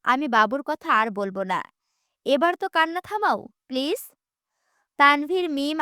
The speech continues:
আরিফ, আসিফরা কিছুক্ষণ পরে হাসপাতালে আসছে। সবাই বাবুকে দেখছে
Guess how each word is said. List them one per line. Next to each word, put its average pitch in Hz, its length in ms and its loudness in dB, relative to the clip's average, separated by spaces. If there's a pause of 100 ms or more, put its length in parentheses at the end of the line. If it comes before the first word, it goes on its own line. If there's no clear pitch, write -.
আরিফ, 247 380 4
আসিফরা 320 560 -2
কিছুক্ষণ 330 500 -10
পরে 320 200 -2
হাসপাতালে 208 600 -4
আসছে। 185 460 -6 (360)
সবাই 311 340 2
বাবুকে 247 420 2
দেখছে 240 400 -2